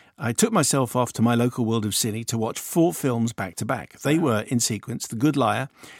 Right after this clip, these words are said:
Twenty-one Bridges, La Belle Epoque, and Harriet. I started at ten past twelve in the afternoon, walked out quarter past ten in the evening. For the record, Harriet was the most moving and La Belle Epoque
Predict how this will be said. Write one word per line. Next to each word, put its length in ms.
Twenty-one 480
Bridges, 480
La 180
Belle 200
Epoque, 420
and 140
Harriet. 540
I 80
started 380
at 100
ten 160
past 260
twelve 220
in 80
the 60
afternoon, 420
walked 280
out 140
quarter 200
past 240
ten 160
in 60
the 60
evening. 240
For 100
the 100
record, 360
Harriet 520
was 180
the 80
most 240
moving 420
and 180
La 80
Belle 180
Epoque 360